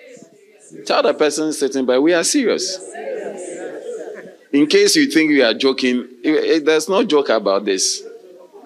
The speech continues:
Hallelujah. So I will practically begin to inspect Sunday after Sunday. Who are the fruits? I will want to see your fruits.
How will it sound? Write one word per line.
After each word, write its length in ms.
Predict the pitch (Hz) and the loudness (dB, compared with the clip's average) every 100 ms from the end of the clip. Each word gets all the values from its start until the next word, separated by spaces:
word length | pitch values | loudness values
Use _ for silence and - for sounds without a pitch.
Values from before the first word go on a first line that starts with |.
| - _ _ _ _ | -20 _ _ _ _
Hallelujah. 800 | 135 131 139 139 147 143 95 - - - _ - - - - | -2 0 2 2 2 2 0 -4 -18 -20 _ -20 -18 -20 -8
So 220 | - 156 | -2 0
I 200 | 147 143 | 2 2
will 200 | 143 143 | 2 0
practically 1160 | - - 160 - - - 120 139 110 90 82 - _ _ | -4 -6 -2 -2 -2 -6 -6 -2 -2 -4 -8 -12 _ _
begin 520 | 113 131 117 156 165 - | -4 -4 -2 -2 -2 -4
to 180 | 135 | -6
inspect 540 | 120 120 - - 131 - | -4 -6 -6 -2 -2 -2
Sunday 420 | - 139 147 131 | -4 -2 0 0
after 260 | 123 - 104 | 0 -2 -6
Sunday. 180 | 120 123 | -4 -2
Who 260 | 156 165 | 0 0
are 220 | 120 110 104 - | 0 0 -2 -4
the 180 | 110 107 | -2 -2
fruits? 600 | - 165 - - - - _ _ 392 - _ _ _ _ _ _ | -4 -4 -2 -4 -4 -8 _ _ -20 -20 _ _ _ _ _ _
I 100 | 110 | -2
will 260 | 120 113 117 | 0 0 2
want 300 | 135 160 160 | 2 2 0
to 100 | 123 | -2
see 240 | - 135 | -2 0
your 160 | 123 98 | 2 0
fruits. 440 | - 123 - - | -2 -4 -4 -10